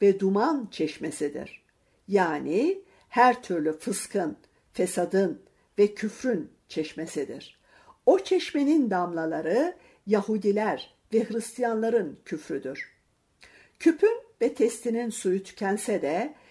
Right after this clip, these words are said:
çeşmenin suyu taze ve baki olur. Put testisinin içindeki kirli suya benzer. Nefsi bu kara suyun çeşmesi bil. O yontulmuş put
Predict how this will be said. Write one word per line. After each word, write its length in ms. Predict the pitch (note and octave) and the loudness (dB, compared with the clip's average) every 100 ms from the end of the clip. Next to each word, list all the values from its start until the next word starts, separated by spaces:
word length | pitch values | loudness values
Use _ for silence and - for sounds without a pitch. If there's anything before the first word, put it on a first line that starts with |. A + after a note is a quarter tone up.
| _ - | _ -2
çeşmenin 560 | B3+ B3+ C4+ C4 D4 | -2 0 -2 0 0
suyu 520 | C#4+ G3+ G3+ A3+ E4+ - _ - | 0 0 2 2 -2 -8 _ -4
taze 580 | G3+ G3+ G3 C#4 F4+ - A3+ | 0 0 2 2 0 -2 -4
ve 220 | A3 F#3 | -2 0
baki 540 | F#3 F3+ - B3 G#3+ | -2 -2 -6 -4 -2
olur. 440 | C3+ C3 B2 - - _ _ _ - _ | -2 -4 -8 -12 -20 _ _ _ -20 _
Put 280 | - A#4 A4+ | 4 4 4
testisinin 680 | E4+ E4 - D#4 - C4 B3 | 0 0 0 -2 0 -2 -2
içindeki 920 | G#3+ - A#3+ A3 G#3 G#3+ B3 G#3 - - _ - | -4 -4 -2 2 2 2 2 0 0 -12 _ -14
kirli 380 | - A#3+ B3 D#4+ | -6 -2 -2 -4
suya 420 | - G#3+ A3+ F#3 | -2 2 4 2
benzer. 640 | C#3+ D3 C#3+ C#3 D3 - _ _ _ _ - | -2 -4 -6 -8 -8 -16 _ _ _ _ 0
Nefsi 600 | B3 C4 - E4 A#4 - - _ | 2 2 0 0 0 -2 -12 _
bu 180 | C4+ C#4 | -4 -4
kara 280 | - B3 F#4+ | -2 0 0
suyun 540 | - B3 A3 A#3 D4 - | -2 -4 -2 -2 -6 -12
çeşmesi 680 | - A3+ A3+ G#3 G3 G3 - | -2 -2 0 -4 -4 -6 -4
bil. 260 | G3+ E3+ - _ _ _ _ _ _ _ - - | -2 -2 -4 _ _ _ _ _ _ _ 2 8
O 140 | A3+ | 8
yontulmuş 760 | A3+ A#3+ A3+ A#3+ A3+ B3+ D4+ - | 8 4 2 -4 -4 -4 -8 -6
put 360 | E4 G4+ - | 0 0 -2